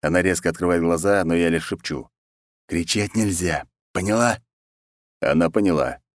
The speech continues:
вижу это по взгляду. Киваю в сторону. «Постой там, только тихо». Обнаженная эльфийка слушается,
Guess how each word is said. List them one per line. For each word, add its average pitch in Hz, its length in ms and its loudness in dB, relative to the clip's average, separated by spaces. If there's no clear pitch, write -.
вижу 98 340 2
это 80 140 -2
по 120 120 2
взгляду. 71 440 -4
Киваю 85 280 2
в - 40 -6
сторону. 67 440 -4
«Постой 101 380 -4
там, 95 400 -2
только 87 280 -4
тихо». 95 460 -4
Обнаженная 82 640 0
эльфийка 85 420 -2
слушается, 71 680 -4